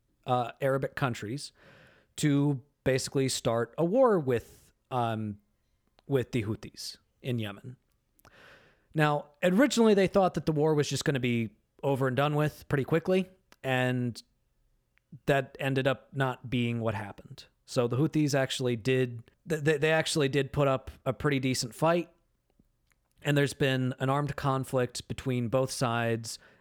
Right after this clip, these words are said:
ever since two, you know, ev-, from the start of two thousand fifteen.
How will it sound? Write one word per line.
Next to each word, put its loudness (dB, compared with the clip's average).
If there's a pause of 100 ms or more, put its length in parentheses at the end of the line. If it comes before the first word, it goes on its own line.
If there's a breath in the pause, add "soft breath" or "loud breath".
ever 0
since -2
two, -2
you -8
know, -6
ev-, -8
from -2
the -2
start 2
of -4
two 0
thousand -2
fifteen. -12